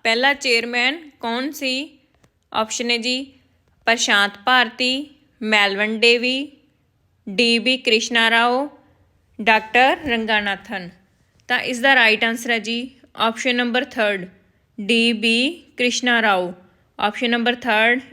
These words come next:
ਇਹਦਾ ਰਾਈਟ ਆਨਸਰ ਹੈ ਜੀ। ਹਾਂਜੀ, ਜਿਨ੍ਹਾਂ ਨੂੰ ਵੀ ਵੀਡੀਓ ਵਧੀਆ ਲੱਗੀ, like and share ਕਰੋ ਜੀ। ਜਿਨ੍ਹਾਂ ਨੇ ਅਜੇ ਤੱਕ ਚੈਨਲ ਨੂੰ ਸਬਸਕ੍ਰਾਈਬ ਨਹੀਂ ਕੀਤਾ, ਸਟੱਡੀ ਸਕਿੱਲਸ ਵਲੌਗ ਨੂੰ ਸਬਸਕ੍ਰਾਈਬ ਕਰ ਲਓ ਜੀ।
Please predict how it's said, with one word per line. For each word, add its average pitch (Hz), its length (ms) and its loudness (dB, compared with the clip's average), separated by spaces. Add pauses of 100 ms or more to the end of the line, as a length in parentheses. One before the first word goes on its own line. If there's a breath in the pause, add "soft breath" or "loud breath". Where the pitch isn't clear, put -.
ਇਹਦਾ 247 240 4
ਰਾਈਟ 214 300 4
ਆਨਸਰ 233 280 0
ਹੈ 240 80 2
ਜੀ। 254 280 0 (1160)
ਹਾਂਜੀ, 220 300 2
ਜਿਨ੍ਹਾਂ 233 320 2
ਨੂੰ 254 100 -2
ਵੀ 262 140 -4
ਵੀਡੀਓ 240 300 0
ਵਧੀਆ 240 280 0
ਲੱਗੀ, 240 240 -2
like 214 380 2
and 233 80 -2
share 233 320 0
ਕਰੋ 247 220 -2
ਜੀ। 247 240 -6
ਜਿਨ੍ਹਾਂ 233 340 -2
ਨੇ - 180 -2
ਅਜੇ 214 140 -2
ਤੱਕ 233 220 -8
ਚੈਨਲ 220 320 0
ਨੂੰ 233 120 -4
ਸਬਸਕ੍ਰਾਈਬ 226 540 0
ਨਹੀਂ 233 200 -2
ਕੀਤਾ, 240 360 -2
ਸਟੱਡੀ 220 360 -4
ਸਕਿੱਲਸ 240 320 -8
ਵਲੌਗ 220 280 -2
ਨੂੰ 233 140 -6
ਸਬਸਕ੍ਰਾਈਬ 226 560 -2
ਕਰ 226 180 0
ਲਓ 233 140 -2
ਜੀ। 247 340 -4